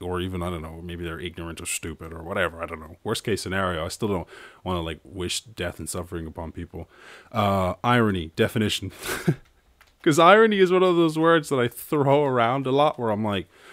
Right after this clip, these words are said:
"Oh yeah, oh, that was very ironic." <laughs> The expression of one's meaning by using language that normally signifies the opposite, typically for humus-, hu-, humorous or dramatic effect. "Don't go overboard with the gratitude,"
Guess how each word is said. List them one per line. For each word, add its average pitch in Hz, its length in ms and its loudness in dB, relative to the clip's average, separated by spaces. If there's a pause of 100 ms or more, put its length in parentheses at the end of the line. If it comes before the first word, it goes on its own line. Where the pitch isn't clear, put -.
(160)
"Oh - 160 8
yeah, 143 280 6
oh, 127 140 4
that 147 120 4
was 104 120 -2
very 120 220 0
ironic." 98 480 -4 (120)
<laughs> 156 80 -8 (920)
The 135 120 0
expression 190 540 2
of 190 120 -2
one's 160 360 0
meaning 143 500 0
by 120 140 0
using 110 500 -2
language 123 600 -2
that 92 120 -4
normally 127 580 -2
signifies 113 800 -4
the - 160 -8 (100)
opposite, 107 600 -4 (440)
typically 151 640 -2
for 123 260 -6
humus-, 127 720 -4 (160)
hu-, 139 160 0
humorous 131 680 0
or 117 160 -6
dramatic 104 540 -2
effect. 87 380 -6 (460)
"Don't 151 300 0
go 156 260 2
overboard 135 800 2
with 120 120 -6
the 117 80 -4
gratitude," 101 840 -2